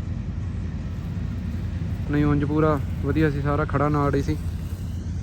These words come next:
ਵਧੀਆ ਕੰਮ ਟਾਈਮ ਸਿਰ ਨਿਬੜ ਗਿਆ।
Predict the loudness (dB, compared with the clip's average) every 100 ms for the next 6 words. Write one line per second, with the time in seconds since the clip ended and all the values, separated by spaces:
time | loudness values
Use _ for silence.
0 | -6 -6 -6 -6 -4 -4 -2 -2 -2 -2
1 | -4 -4 -6 -6 -6 -6 -6 -6 -8 -8
2 | -6 -2 -2 -2 -4 -4 0 2 4 4
3 | 4 2 4 4 6 4 4 2 2 4
4 | 4